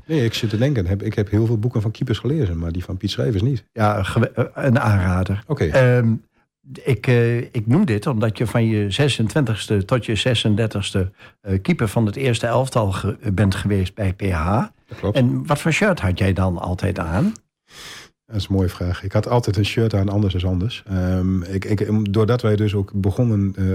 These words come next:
Speaker 1: gegeven moment met muteren van onze eigen shirts, had ik dus ook een, ehm, een hele tijd lang mijn eigen shirt aan. Dus dan, eh, hadden wij de spelers die liepen in, eh, in, in de shirts, eh, zwart-geel van P H. Maar op een gegeven moment vond ik het heel mooi om in het wit te keepen.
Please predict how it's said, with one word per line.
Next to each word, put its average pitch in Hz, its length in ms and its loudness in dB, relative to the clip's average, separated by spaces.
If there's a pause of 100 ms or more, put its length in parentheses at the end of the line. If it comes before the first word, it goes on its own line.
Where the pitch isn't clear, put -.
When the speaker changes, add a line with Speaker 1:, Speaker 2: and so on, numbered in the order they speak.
(100)
Speaker 1:
gegeven 98 200 0
moment 98 140 0
met 92 160 -2
muteren 92 480 0
van 87 200 -4
onze 87 140 -2
eigen 87 220 -2
shirts, 92 320 -2
had 90 100 -2
ik 90 80 0
dus 90 120 0
ook 95 140 -2
een, 92 140 0
ehm, 90 100 0
een 90 160 0 (480)
hele 107 240 2
tijd 104 220 2
lang 101 220 0
mijn 90 120 -2
eigen 98 220 2
shirt 98 280 -2
aan. 76 200 -10
Dus 85 200 -6
dan, 82 340 -6
eh, 82 280 -6
hadden 90 160 0
wij 82 180 -2
de 80 80 -4
spelers 101 380 0
die 85 100 -2
liepen 85 260 -2
in, 80 220 -4
eh, 80 220 -6
in, 82 140 -4
in 80 80 -8
de 78 80 -10
shirts, - 500 -4
eh, 78 140 -10
zwart-geel 92 460 -2
van 107 120 -2
P 104 60 -2
H. 110 240 0 (880)
Maar 104 160 0
op 113 60 4
een 101 40 2
gegeven 127 160 2
moment 104 160 2
vond 107 100 2
ik 98 60 2
het 92 120 -2
heel 104 160 2
mooi 101 240 0
om 90 80 0
in 90 80 0
het 87 140 -2
wit 104 160 0
te - 80 -6
keepen. 95 380 -8